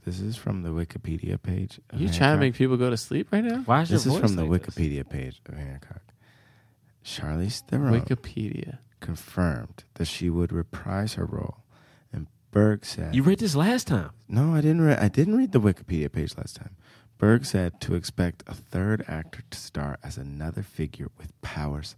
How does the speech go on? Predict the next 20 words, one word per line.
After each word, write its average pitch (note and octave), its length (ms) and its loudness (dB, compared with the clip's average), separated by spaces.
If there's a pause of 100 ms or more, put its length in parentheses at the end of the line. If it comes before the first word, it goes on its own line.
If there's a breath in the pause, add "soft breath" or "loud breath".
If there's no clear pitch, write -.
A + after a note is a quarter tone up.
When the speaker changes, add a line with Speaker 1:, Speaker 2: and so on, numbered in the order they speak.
Speaker 1:
like D2 320 -10
Smith's - 640 -10
and D2 240 -12
Theron's C#2 440 -14
characters. - 760 -16
Speaker 3:
What G#2+ 140 -4
year G#2+ 180 2
was F2 160 -6
this? E2 240 -12 (920 soft breath)
It - 40 -2
was G#2+ 160 6
Wiki, D3+ 480 4
so A#2 100 -4
Speaker 1:
This G2+ 100 4
Speaker 3:
it's E2+ 40 0
Speaker 1:
is G#2 60 2
Speaker 3:
no G#2 80 4
Speaker 1:
from F#2 100 4
Speaker 3:
year. F#2 100 2
Speaker 1:
Wiki. A#2 520 2